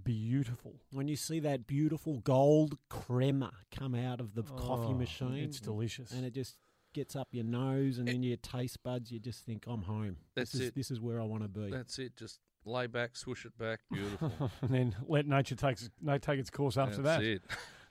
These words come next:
Speaker 1: <laughs> Uh, number twenty-two, episode
Speaker 3: Ooh.
Speaker 1: twenty-two.
Speaker 3: Got
Speaker 1: Gee, we've been
Speaker 3: forty.
Speaker 1: well represented, the number twenty-two jumper.
Speaker 3: Can we go, like, uh, we won't go to the major one.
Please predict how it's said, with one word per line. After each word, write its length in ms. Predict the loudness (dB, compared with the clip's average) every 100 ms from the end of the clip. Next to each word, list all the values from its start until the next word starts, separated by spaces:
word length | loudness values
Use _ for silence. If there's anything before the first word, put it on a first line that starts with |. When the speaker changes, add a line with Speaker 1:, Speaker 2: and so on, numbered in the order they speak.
| -2 4
Speaker 1:
<laughs> 540 | 4 4 0 2 -6 -6 -12 -10 -8 -8 -8 -14 2
Uh, 360 | 10 12 12 12
number 200 | 12 10
twenty-two, 640 | 10 6 6 6 8 8 8
episode 300 | 6 8 8
Speaker 3:
Ooh. 20 |
Speaker 1:
twenty-two. 600 | 8 6 8 8 10 8 2 -10 _ -14
Speaker 3:
Got 140 | -10 6
Speaker 1:
Gee, 120 | 10
we've 120 | 12
been 100 | 12
Speaker 3:
forty. 80 | 12
Speaker 1:
well 140 | 12 12
represented, 600 | 12 10 8 8 6 2 -6 _
the 80 | 4
number 180 | 6 6
twenty-two 460 | 6 4 4 4
jumper. 300 | 4 2 2
Speaker 3:
Can 120 | 2 2
we 100 | 2
go, 400 | 4 4 2 0
like, 400 | 4 4 4 2
uh, 400 | 2 2 0 0
we 100 | 0
won't 220 | 0 0
go 160 | 2 0
to 160 | 2 -2
the 140 | -2
major 520 | -2 0 2 0 -2
one. 400 | -6 -6 -8 -10